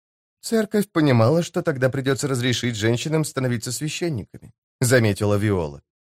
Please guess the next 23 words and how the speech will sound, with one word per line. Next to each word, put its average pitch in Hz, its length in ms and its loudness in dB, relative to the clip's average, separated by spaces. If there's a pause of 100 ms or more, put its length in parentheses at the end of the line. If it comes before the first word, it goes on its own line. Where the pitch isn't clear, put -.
(280)
«Что 262 300 4
и 285 60 4
произошло», 269 640 -2 (260)
добавила 107 640 4
я. 90 160 -4 (1160)
«Освобождение 214 920 0 (220)
не 262 140 2
освободило 247 640 0
вас», 135 360 -4 (240)
громко 117 500 4
заявила 101 460 2
наставница. 82 720 0 (420)
«Разве 233 340 4
что 233 220 2
от 226 100 0
естественных 233 760 -2
ритмов 247 380 0
вашей 240 280 2
жизни, 175 480 -2 (180)
самой 226 480 4
женской 202 500 0
вашей 208 300 2
сущности». - 680 -8